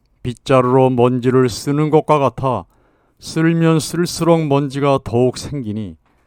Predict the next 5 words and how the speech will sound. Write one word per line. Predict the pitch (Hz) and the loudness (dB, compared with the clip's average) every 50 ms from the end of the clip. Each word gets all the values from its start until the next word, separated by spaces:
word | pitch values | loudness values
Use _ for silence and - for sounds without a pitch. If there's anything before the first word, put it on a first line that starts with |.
| _ _ _ _ _ _ _ | _ _ _ _ _ _ _
차라리 | - - - 143 131 127 123 120 120 120 117 | -14 -6 -2 0 2 2 2 2 0 0 -2
쓸지 | 110 - - 127 113 113 110 98 101 113 113 | -4 -6 -8 -6 -4 -4 -4 -4 -4 -4 -4
않아 | 104 104 104 104 98 92 87 - _ _ _ _ _ _ _ _ _ | -4 -4 -4 -6 -6 -8 -8 -12 _ _ _ _ _ _ _ _ _
먼지가 | 104 98 110 117 120 120 107 117 117 123 123 120 | -6 -4 -2 -2 -2 -2 -4 -2 0 0 0 0
저절로 | - - 110 107 131 131 139 139 147 147 131 104 87 82 | -2 -4 -2 0 2 4 4 6 6 4 4 2 0 -4